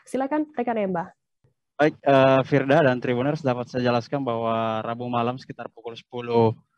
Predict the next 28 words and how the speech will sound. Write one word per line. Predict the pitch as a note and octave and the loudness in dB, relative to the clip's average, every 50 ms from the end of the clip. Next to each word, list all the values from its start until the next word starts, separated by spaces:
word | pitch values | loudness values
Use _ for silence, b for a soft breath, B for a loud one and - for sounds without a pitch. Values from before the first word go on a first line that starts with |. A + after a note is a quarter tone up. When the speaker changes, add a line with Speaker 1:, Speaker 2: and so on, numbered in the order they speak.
| _ _ _ _ - | _ _ _ _ -2
Speaker 2:
malam, | A#2+ A#2 A#2 A#2+ C3 C#3 C3+ - | 2 4 6 6 6 4 2 0
eh, | A#2 A#2+ A#2+ A#2 A#2 | 0 0 2 2 0
waktu | A2+ A2+ D#2+ - A#2+ A#2 | -2 -4 -6 -10 -14 -12
Indonesia | A2 A#2 A2+ A2+ A#2 A#2 - | -10 -6 -6 -6 -6 -8 -10
Tengah, | - A#2 A#2+ C3 C#3+ D#3 | -10 -6 -2 0 2 2
itu | C3+ C3+ A#2 D3 D3+ | 2 2 0 0 -2
berlangsung | D3 C#3+ C3 B2+ B2+ C3 C3+ - D#3+ D3+ D3+ D3 - | 0 0 2 2 0 0 0 -2 -2 0 0 0 -2
penggeledahan | - D3 D3 C#3+ D3 D3 C#3+ C#3+ C3 C3 A#2+ C3+ D3 D#3 D#3 D#3 D#3 | -2 0 2 2 2 2 2 2 2 0 2 2 0 0 0 -2 -4
secara | D3 D3 C3 - C#3 C3+ D3+ D3 C#3 C3+ | -6 -8 -10 -6 -4 -2 -2 -2 -2 -2
mendadak | C3 C3+ C3 C3+ C3+ C3 B2+ C3 C#3 C#3 | -2 -4 -4 -2 -2 0 0 0 -2 -4
begitu | D3+ B2+ A#2+ B2 A#2+ - C#3+ C3+ | -4 -6 -4 -6 -6 -8 -8 -8
di, | B2 A#2+ A#2+ A#2+ A2+ A2 _ _ _ _ _ _ _ _ - B2 | -4 -2 -2 -2 -4 -6 _ _ _ _ _ _ _ _ -12 -6
eh, | B2 A#2 A#2 A2+ A#2 A#2 A#2 A#2 A#2 A#2 A#2 A#2 | -4 -2 0 0 0 0 0 -2 -2 -2 -4 -6
Rutan | A#2+ B2 A#2+ A#2+ - - B2+ B2+ B2+ B2 B2 A2+ | -8 -10 -12 -12 -10 -6 -4 -4 -4 -4 -6 -4
kelas | - A#2+ A#2+ A#2 - - | -2 0 0 0 0 0
satu | B2 A#2+ - C3 B2 | -2 -2 -2 -4 -4
Makassar, | A#2+ A#2 - A#2+ A2+ - D3 C#3+ D3+ D3+ D3 - _ _ _ _ _ _ _ - C3 | -4 -2 -2 -2 -2 0 2 2 2 0 -2 -10 _ _ _ _ _ _ _ -16 -14
di | B2+ | -12
mana | B2 A#2+ A#2 A#2+ C3 C3+ C3+ C3 | -8 -6 -4 0 0 2 0 2
dalam | B2 A#2+ A#2+ A#2+ A2+ | 0 0 0 0 -2
penggeledahan | - B2+ A#2 A2+ A#2+ B2 A#2+ A#2+ A#2+ A#2 B2 B2 B2 B2 | -4 -6 -4 -2 0 0 0 0 0 -2 -2 -4 -4 -6
itu, | A#2+ - _ - D3 D3 D3 D3 D3 D3+ D3 _ _ _ _ _ _ _ _ B2 | -8 -8 _ -8 -6 -4 -2 -2 -4 -6 -8 _ _ _ _ _ _ _ _ -8
eh, | A#2+ A#2+ A#2+ A#2+ - - _ _ _ _ _ | -4 -4 -4 -4 -6 -12 _ _ _ _ _
s-, | _ _ _ - _ - | _ _ _ -20 _ -10
eh, | C#3+ C3 B2 B2 A#2+ A#2+ A#2+ | -4 -2 0 2 2 0 0
lima | B2 B2 C3+ C3+ C3 C3 C3 C3 B2+ | 2 2 2 2 2 2 2 2 0
blok | B2+ C3+ C3+ C3+ C#3+ - - | 0 0 0 0 0 -4 -8
kamar | C#3+ D3 D3 C#3 B2 | -6 -4 -2 0 0